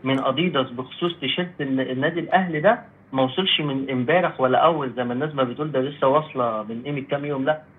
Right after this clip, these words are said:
الدفعة الأولى وصلت الخميس اللي قبل اللي فات.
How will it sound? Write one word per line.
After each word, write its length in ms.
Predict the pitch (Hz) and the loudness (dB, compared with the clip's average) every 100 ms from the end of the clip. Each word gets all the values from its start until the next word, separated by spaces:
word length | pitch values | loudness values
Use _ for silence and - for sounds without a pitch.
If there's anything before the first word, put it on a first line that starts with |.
| - | -8
الدفعة 480 | 131 127 135 180 147 | -4 0 0 4 4
الأولى 300 | 131 165 175 | 4 0 0
وصلت 380 | 147 180 151 135 | 0 -2 -6 -8
الخميس 400 | 131 131 151 202 - | -6 -4 -2 -2 -2
اللي 180 | 143 135 | 0 2
قبل 220 | 175 180 | 2 0
اللي 140 | 151 120 | -6 -4
فات. 320 | 147 147 | 0 0